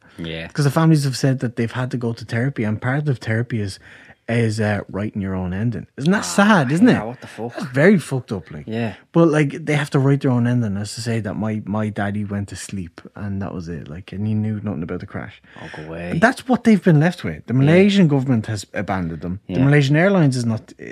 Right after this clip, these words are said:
Speaker 2: assuming any responsibility for this.
Speaker 1: Mm-hmm.
Speaker 2: Boeing has stayed in the dark about it. You know, so it's just like, it's, it's, um, it is mad. It
Speaker 1: Yeah,
Speaker 2: is,
Speaker 1: it's
Speaker 2: it,
Speaker 1: pretty
Speaker 2: it's just one of the mad things of our time.
Speaker 1: Yeah.
Speaker 2: But, uh, it was quickly breezed over, like.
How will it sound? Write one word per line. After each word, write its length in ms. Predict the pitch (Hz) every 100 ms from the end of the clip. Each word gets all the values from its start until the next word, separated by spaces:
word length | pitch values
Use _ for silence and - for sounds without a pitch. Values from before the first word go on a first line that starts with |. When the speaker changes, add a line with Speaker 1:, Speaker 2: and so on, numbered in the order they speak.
| -
Speaker 2:
assuming 320 | - 110 98
any 160 | 101 139
responsibility 720 | 117 - 98 92 82 82 78
for 100 | -
this. 240 | - - -
Speaker 1:
Mm-hmm. 200 | 95 90
Speaker 2:
Boeing 400 | 104 131 202 175
has 160 | 110 101
stayed 300 | - 104 95
in 80 | 92
the 80 | 85
dark 320 | 80 80 -
about 240 | 85 67
it. 100 | 69 - _ _ _ _ -
You 100 | 123
know, 160 | 151
so 240 | 139 156 151
it's 120 | 180
just 200 | 254 -
like, 260 | 254 160 -
it's, 180 | 180 -
it's, 380 | - - -
um, 380 | 190 185 165 113 - _ _ _ _ _ _ _ - - - - _ _ _ _ -
it 120 | 175
is 120 | 247
mad. 440 | 208 220 156 120
It 140 | - 165
Speaker 1:
Yeah, 200 | 127 -
Speaker 2:
is, 80 | 165
Speaker 1:
it's 80 | 165
Speaker 2:
it, 20 |
Speaker 1:
pretty 120 | 185
Speaker 2:
it's 100 | 185
just 200 | 233 220
one 120 | 247 226
of 40 |
the 60 | 175
mad 280 | 160 180
things 220 | 170 170 139
of 80 |
our 140 | 139 131
time. 420 | 120 127 107 - _ _
Speaker 1:
Yeah. 200 | 208 180
Speaker 2:
But, 80 | 135
uh, 140 | 143 143
it 80 | 160
was 200 | 139 -
quickly 420 | - 170 165 131
breezed 380 | 107 113 110 101
over, 280 | 107 156 127
like. 180 | 95